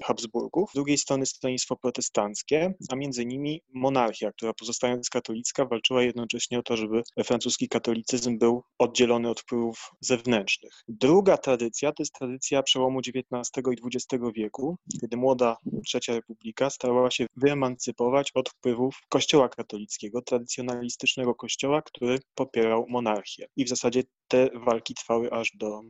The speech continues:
drugiej wojny światowej, kiedy ten spór się uspokoił. Po drugiej wojnie światowej monarchizm we Francji był już zjawiskiem marginalnym. I właśnie w tę tradycję Macron wpisuje obecnie konieczność walki z nowym zjawiskiem, zjawiskiem separatyzmu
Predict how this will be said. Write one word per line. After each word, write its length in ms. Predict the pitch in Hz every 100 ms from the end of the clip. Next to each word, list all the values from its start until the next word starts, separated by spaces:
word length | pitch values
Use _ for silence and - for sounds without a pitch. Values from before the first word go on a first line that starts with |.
| 120
drugiej 360 | 120 113 117
wojny 240 | 110 113 113
światowej, 600 | - 107 - 113 120 131
kiedy 180 | 117
ten 140 | 113 113
spór 260 | - 123
się 220 | - 117 113 -
uspokoił. 540 | 120 123 - 120 127
Po 140 | - 120
drugiej 280 | 120 117 113
wojnie 200 | 117 117
światowej 480 | - 110 110 117 120
monarchizm 640 | 117 110 110 117 - - 113
we 80 |
Francji 500 | 101 110 110 110 110 -
był 120 | 110
już 220 | 110 107
zjawiskiem 400 | 104 110 113 -
marginalnym. 640 | 110 110 110 110 101 95 92
I 200 | - 156 160
właśnie 400 | 147 147 147 -
w 60 | 147 -
tę 180 | - 196
tradycję 580 | 151 127 127 - 139 165 -
Macron 540 | 117 120 - 127 147 160
wpisuje 560 | - 120 - 135 135 151
obecnie 580 | 123 120 - 135 139 -
konieczność 460 | - 131 135 143 120
walki 420 | 127 131 139 135
z 280 | - - 139
nowym 300 | 120 135 127
zjawiskiem, 680 | 113 117 113 - - 180 226 -
zjawiskiem 420 | 120 117 127 131
separatyzmu 720 | 123 131 123 120 120 127 135